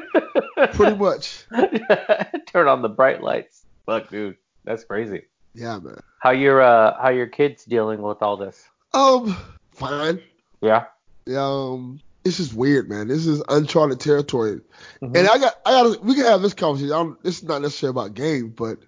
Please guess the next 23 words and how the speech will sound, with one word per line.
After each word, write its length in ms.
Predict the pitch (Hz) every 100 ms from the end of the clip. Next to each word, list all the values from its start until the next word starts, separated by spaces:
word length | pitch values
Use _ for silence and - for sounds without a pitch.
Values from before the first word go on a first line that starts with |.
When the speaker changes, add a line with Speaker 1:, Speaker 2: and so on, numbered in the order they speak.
| _ _ _
Speaker 2:
fuck, 340 | 190 220 -
man. 420 | 127 110 107 123 127 -
If 140 | 151
you 80 | 233
really 120 | 240 214
look 160 | 208
at 100 | 220
this 160 | 208 170
generation, 560 | 208 202 208 208 226 - _ _ _
our 200 | 175 220
generation, 540 | 190 220 220 220 220 196
particularly 420 | 147 - 196 160 151 127 165
me, 20 | 180
mine 240 | 160 180
and 100 | 180
yours, 380 | 180 208 214 - _ _ _
we've 100 | 165 160
Speaker 1:
Mm-hmm. 80 | 220
Speaker 2:
been 120 | 196
through 180 | - 165
a 80 | 135
fucking 360 | - 247 - 135
lot. 440 | 135 151 233 233